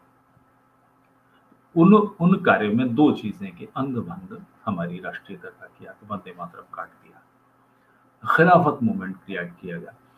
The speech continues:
अच्छा, मैं समझता हूँ कि मो-, मोपलाओं को रोक नहीं सकते, मगर मोपलाओं को justify करना,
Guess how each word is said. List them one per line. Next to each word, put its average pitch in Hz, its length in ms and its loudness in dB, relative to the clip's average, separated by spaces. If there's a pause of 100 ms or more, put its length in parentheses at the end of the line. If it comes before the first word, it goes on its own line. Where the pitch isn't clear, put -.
(380)
अच्छा, 180 240 0 (440)
मैं 170 80 0
समझता 185 380 4
हूँ 101 160 0
कि 127 60 -8
मो-, 139 220 -4
मोपलाओं 127 440 0
को - 80 -6
रोक 104 180 -6
नहीं 101 140 -10
सकते, - 300 -10
मगर 175 200 8
मोपलाओं 196 640 8
को 233 220 2
justify 220 640 0
करना, 226 440 -4